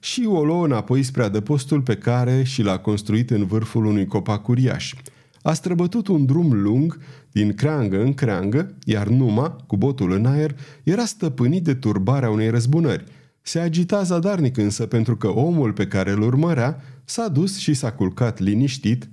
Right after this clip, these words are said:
fără nicio grijă, dormind târziu până la răsăritul soarelui. Sfârșitul capitolului trei.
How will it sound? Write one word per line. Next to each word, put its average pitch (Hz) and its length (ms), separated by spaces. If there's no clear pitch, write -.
fără 101 280
nicio 98 300
grijă, 135 400
dormind 202 500
târziu 127 580
până 123 320
la 104 180
răsăritul 98 560
soarelui. 131 560
Sfârșitul 147 760
capitolului 113 800
trei. 123 460